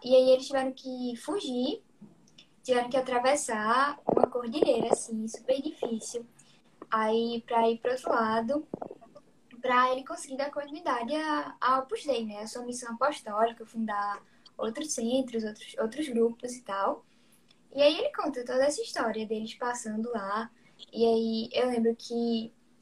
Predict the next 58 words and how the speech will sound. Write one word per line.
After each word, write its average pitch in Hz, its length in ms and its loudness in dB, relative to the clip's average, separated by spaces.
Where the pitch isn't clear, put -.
eu 269 120 0
não 466 100 0
sei 294 180 0
se - 140 -6
é 269 60 2
a 240 40 2
última 247 340 6
cena 247 280 4
do 254 80 -4
filme, 220 320 -2
mas 233 240 0
é 233 80 -4
uma 233 140 0
das 254 300 0
últimas, 277 360 0
que - 80 4
é - 100 8
quando 262 220 0
foi 254 180 2
São 254 180 -6
José 254 220 4
Maria 247 460 2
celebrando 247 600 -2
a 294 60 4
missa 277 480 -2
lá 233 300 4
no, 320 520 -6
lá 240 180 0
nos 277 160 -6
Pirineus, 302 520 -4
que - 100 -20
foi 233 140 -4
a 233 60 -6
cordilheira 220 520 -2
que 226 120 -6
eles 220 120 -6
tiveram 220 260 -4
que 226 80 -8
atravessar. 220 540 -6
Aí 214 400 0
é 226 100 2
ele 254 140 -2
lá 240 220 4
celebrando 220 520 -2
a 262 80 2
missa 233 360 -2
e, 247 80 -4
tipo, 247 300 -6
eles 240 240 -6
corriam 370 380 -6
risco 359 340 -12
de 453 140 -2
vida 320 300 2
lá, 247 260 4
porque - 400 -4
se 302 160 -4
alguém 311 240 0
descobrisse, 311 640 2